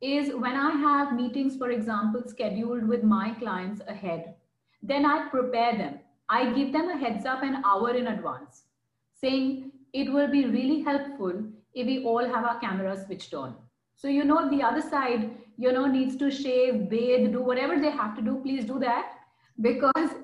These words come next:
we are going to be sitting on the screen with our camera switched on. It's the least we can do in the interest of effective communication, knowing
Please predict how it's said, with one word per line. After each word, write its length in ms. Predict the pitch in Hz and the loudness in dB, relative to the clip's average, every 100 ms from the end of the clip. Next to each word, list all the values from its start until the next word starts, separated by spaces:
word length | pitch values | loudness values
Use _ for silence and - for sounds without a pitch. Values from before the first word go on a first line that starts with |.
| 220 | -2
we 180 | 254 | 0
are 120 | 269 285 | 2 4
going 180 | 311 | 4
to 80 | 294 | 4
be 160 | 359 - | 2 0
sitting 260 | 247 262 | -4 -2
on 160 | 262 262 | 0 0
the 100 | 370 | -2
screen 440 | - 262 247 262 | -6 -6 0 2
with 140 | 240 240 | 2 2
our 180 | 262 254 | -2 -2
camera 400 | 240 214 233 - | 0 2 0 -2
switched 280 | 240 214 233 | -6 -4 0
on. 180 | 254 | 0
It's 160 | 277 - | 0 0
the 100 | 302 | 0
least 440 | 254 233 392 - | 2 2 0 0
we 100 | 277 | -4
can 240 | 277 277 226 | 0 0 0
do 320 | 220 226 - - _ | 0 -4 -6 -16 _
in 180 | 226 240 | -4 2
the 80 | 285 | 2
interest 540 | - 226 220 262 - | 2 0 0 -4 -6
of 260 | - 220 - | -2 -2 -4
effective 480 | 233 214 214 - 226 | -10 -6 -8 -6 -6
communication, 760 | 226 214 247 - 202 196 233 220 | 0 2 2 0 -4 -4 0 2
knowing 520 | 220 269 262 220 - | 2 2 2 0 -6